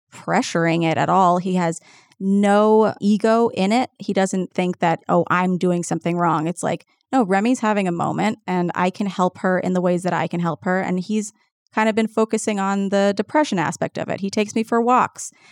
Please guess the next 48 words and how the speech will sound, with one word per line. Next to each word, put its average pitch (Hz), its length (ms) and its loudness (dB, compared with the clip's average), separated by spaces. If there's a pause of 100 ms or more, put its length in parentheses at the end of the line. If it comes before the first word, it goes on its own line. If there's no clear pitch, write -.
(140)
He 202 140 -2
makes 208 240 0
sure 208 160 2
I 202 100 2
get 214 220 0
out 220 180 2
of 226 40 0
the 233 100 2
house. - 480 -2 (420)
We 202 220 2
go 214 340 4
look 202 320 -2
at 226 140 -2
cute 247 240 2
animals 233 420 2
together, - 500 -2
like, 175 220 -2
stuff 220 300 -2
to - 160 -2
just 196 240 -2
make 196 260 0
my 190 160 0
daily 196 440 2
life 156 340 -2
good 170 260 0
so - 140 -4
that 165 260 2 (400)
if 190 160 -4
we 214 140 2
are 330 160 4
to 247 60 2
have 180 200 0
sex, 180 260 -2
and 196 80 0
we 208 80 2
still 240 440 0
do 196 180 2
have 180 220 -2
sex, - 420 -2
like, 170 160 -4
that 214 260 0
part 170 240 0
is 170 100 -6
still 175 420 0 (240)
enjoyable 175 600 2
and 147 160 -6
fun, 175 460 0 (560)
but 180 240 2